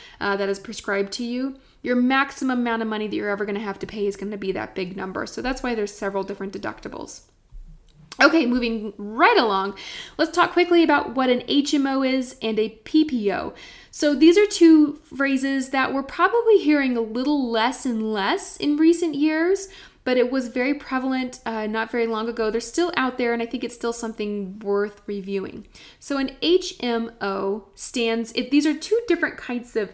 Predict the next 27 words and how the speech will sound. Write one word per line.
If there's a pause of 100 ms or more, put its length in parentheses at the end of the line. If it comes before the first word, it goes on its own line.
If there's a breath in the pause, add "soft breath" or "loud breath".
insurance
plans. (460 loud breath)
And
there
are
some
insurance
companies
that
have
done
away
with
one
or
the
other,
and
they
just
call
it
health
insurance
now.
So
if